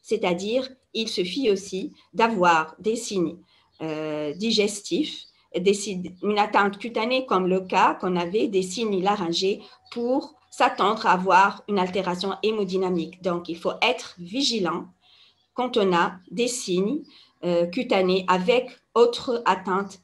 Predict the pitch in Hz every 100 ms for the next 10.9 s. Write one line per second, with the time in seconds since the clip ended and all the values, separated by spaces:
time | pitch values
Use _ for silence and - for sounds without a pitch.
0 | _ - 226 254 196 170 156 240 - -
1 | _ - 180 196 220 - - _ _ _
2 | _ - 185 175 180 247 214 196 185 202
3 | - 196 180 196 190 190 196 180 185 180
4 | 180 170 170 - - 214 214 180 170 165
5 | 185 - 180 175 202 240 214 190 175 -
6 | 190 - - 202 175 - - _ _ _
7 | _ _ _ _ _ - - _ _ _
8 | _ 220 202 180 180 269 247 185 175 185
9 | - 202 185 233 190 180 - 185 202 180
10 | 180 190 - - 214 170 - - -